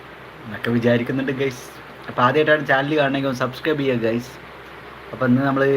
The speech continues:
ലൈവ് ഒന്ന് തുടങ്ങി. എല്ലാ ദിവസവും രാത്രി ലൈവ് വരണമെന്നാണ് എൻ്റെ ആഗ്രഹം. എല്ലാ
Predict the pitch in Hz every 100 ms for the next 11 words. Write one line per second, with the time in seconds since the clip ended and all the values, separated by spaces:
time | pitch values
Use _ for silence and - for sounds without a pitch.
0 | 131 127 127 135 147 - 127 135 131 123
1 | 117 120 147 143 - - - - 113 120
2 | 131 131 135 131 131 131 131 143 135 135
3 | 135 127 123 120 117 147 143 101